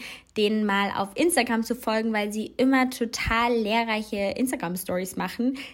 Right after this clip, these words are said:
die auch nicht alle nur <laughs> was mit Periodenunterwäsche zu tun haben, sondern auch ganz viel wirklich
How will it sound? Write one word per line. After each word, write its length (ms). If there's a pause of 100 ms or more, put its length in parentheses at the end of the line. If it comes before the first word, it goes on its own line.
(140)
die 160
auch 240
nicht 320
alle 160
nur 280
<laughs> 340
was 180
mit 220
Periodenunterwäsche 1000
zu 120
tun 340
haben, 240
sondern 300
auch 240
ganz 340
viel 360
wirklich 440